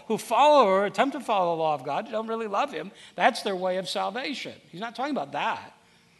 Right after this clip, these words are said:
That's fruitless. That's futile. That will never work. You can never be good enough to be accepted by God. You and I, who are followers of Christ, are accepted on the finished work of Jesus Christ.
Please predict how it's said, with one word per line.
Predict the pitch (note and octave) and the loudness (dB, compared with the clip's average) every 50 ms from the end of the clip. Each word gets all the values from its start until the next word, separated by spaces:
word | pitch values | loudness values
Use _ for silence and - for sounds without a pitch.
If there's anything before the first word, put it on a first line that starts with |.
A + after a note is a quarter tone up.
| _ _ _ _ _ | _ _ _ _ _
That's | - E3 G#3+ B3 A3+ | 0 0 2 2 0
fruitless. | - - - C4+ D4 D4+ D4+ F3+ D3 C3 - - | -4 -4 -2 -2 -2 -2 -2 -4 -6 -6 -6 -4
That's | - E3+ A3+ B3 - | -4 -4 -4 -4 -6
futile. | - - - A#3 B3+ D4 D4 B3 D#3 B2 | -10 -8 -4 -2 -2 -2 -2 -2 -4 -4
That | A2+ C3 E3 A3+ D4+ | -4 -4 -4 -4 -4
will | C#4 | -4
never | A#3 G3 F3 F3 G3+ | -2 -2 -2 -2 -4
work. | G3 G3 A3+ C4+ D4+ C#4+ - - - - _ _ _ _ _ _ _ _ _ _ | -4 -4 -4 -4 -4 -6 -10 -12 -14 -20 _ _ _ _ _ _ _ _ _ _
You | G#3 G#3 | -6 -4
can | F3+ G3+ E3+ E3 | -4 -4 -4 2
never | D#3+ G3 B3 D#4 E4+ | 4 4 4 4 2
be | D4+ C#4 A#3 F#3+ | 0 -2 -4 -2
good | D#3 G3+ B3+ C#4+ | -2 0 0 0
enough | D4 A#3 F3 D#3 C#3 C3+ B2 D#3 - - - - - - _ | 0 0 0 -2 -2 -2 -2 -4 -6 -8 -16 -20 -20 -14 _
to | - A3 | -8 -6
be | F3 G#3 G3+ | -4 -4 -6
accepted | G3+ - - - A#3+ B3+ B3 B3+ - A3 G3 D#3 | -6 -6 -4 -2 -2 -2 -2 -2 -4 -4 -4 -2
by | D#3 F3 E3+ E3+ | -2 -2 -2 -2
God. | D3 D#3 E3 D3+ C3+ A2 G2 - - - _ _ _ _ _ _ _ _ _ _ _ - | 0 0 2 2 2 0 -2 -8 -16 -20 _ _ _ _ _ _ _ _ _ _ _ -8
You | E3 G#3 B3+ D4 | -4 -2 -2 0
and | D4 C#4+ | 0 0
I, | B3+ G#3+ G3+ G3+ | 0 -2 0 0
who | G3 | -2
are | D#3+ D3+ | -2 -4
followers | D3 - - F#3+ A3 B3+ C#4+ C4+ C4 | -4 -2 0 0 2 2 0 -2 -4
of | - | -4
Christ, | - F3 E3 E3+ - - - - - | -2 -2 -4 -4 -6 -12 -16 -8 -4
are | E3+ E3+ | -2 -2
accepted | E3+ D3+ - - - - D4+ D4+ D4 - - F3+ F3 F#3+ | -2 -4 -6 -8 -8 -6 -4 -4 -4 -4 -6 -6 -6 -6
on | D#3 D#3+ D#3+ | -8 -8 -10
the | E3 | -10
finished | C#3+ - - - - A3+ C4 D4 C#4 - - | -10 -12 -8 -6 -4 -2 -2 -2 -4 -6 -6
work | F#3 F3 F3 E3+ F3+ | -6 -6 -6 -6 -8
of | D#3 C#3 | -10 -8
Jesus | D3 D#3+ D#3+ D#3+ D3 D#3 D#3 - | -8 -8 -8 -8 -10 -10 -12 -12
Christ. | - - F#3 D#3 C3 - - - - | -6 -4 -4 -4 -4 -6 -12 -20 -20